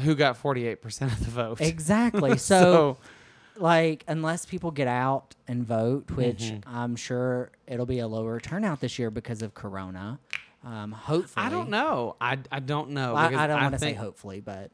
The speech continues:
Speaker 1: I think, I think, pe-, I mean, I don't know. I think people know that this is it.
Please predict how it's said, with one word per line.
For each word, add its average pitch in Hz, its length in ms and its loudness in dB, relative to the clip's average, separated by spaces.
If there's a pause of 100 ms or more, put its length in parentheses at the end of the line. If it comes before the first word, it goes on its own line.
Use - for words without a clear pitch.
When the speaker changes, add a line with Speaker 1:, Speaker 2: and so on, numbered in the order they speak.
Speaker 1:
I 135 140 -2
think, 160 560 -6 (680)
I 131 100 -12
think, 139 200 -8
pe-, 139 160 -10
I 131 60 -8
mean, 127 160 -6
I 110 100 -4
don't 151 140 -6
know. 147 160 -4
I 117 100 -8
think 113 240 -10
people 123 320 -8
know 113 520 -4
that 113 420 -8
this 151 200 -4
is 120 120 -8
it. 107 340 -4